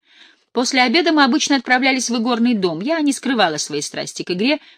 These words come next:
да мне бы это и не удалось, но старалась не терять самообладание и не слишком увлекаться.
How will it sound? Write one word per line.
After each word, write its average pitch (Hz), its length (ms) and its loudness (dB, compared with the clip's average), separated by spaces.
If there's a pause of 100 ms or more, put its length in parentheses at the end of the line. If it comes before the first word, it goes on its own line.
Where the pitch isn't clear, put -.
(220)
да 165 160 -4
мне 165 200 -4
бы 156 160 -6
это 156 160 -6
и 165 40 -2
не 156 120 -6
удалось, 156 480 -4
но 156 180 -8
старалась 180 580 -4
не 170 100 -8
терять 175 300 -6
самообладание 170 840 -2
и 165 40 -6
не 156 120 -8
слишком - 420 -8
увлекаться. 143 680 -10